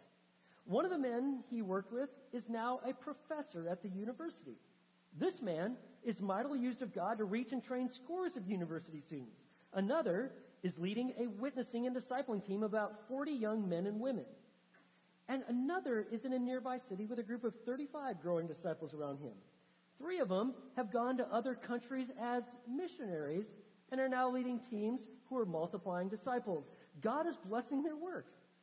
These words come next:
I see the contrast between my life and Johnny's, and it is tragic. I was so sure I was right. What he was doing seemed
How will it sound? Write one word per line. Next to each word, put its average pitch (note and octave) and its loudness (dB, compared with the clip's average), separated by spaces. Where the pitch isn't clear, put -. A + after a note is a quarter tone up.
I F#3 -2
see C#4+ -4
the C#4 -2
contrast A#3+ -2
between F#3+ -4
my E3+ 0
life G#3 -2
and E3+ -4
Johnny's, F#3 -2
and E3+ -6
it E3 -8
is C#3+ -6
tragic. D3 -6
I D4 -2
was D4 -2
so D4 2
sure D#4+ -2
I D4 2
was C4+ -2
right. D4 -2
What G#3+ -4
he C#4 0
was C#4+ 0
doing B3 0
seemed B3 0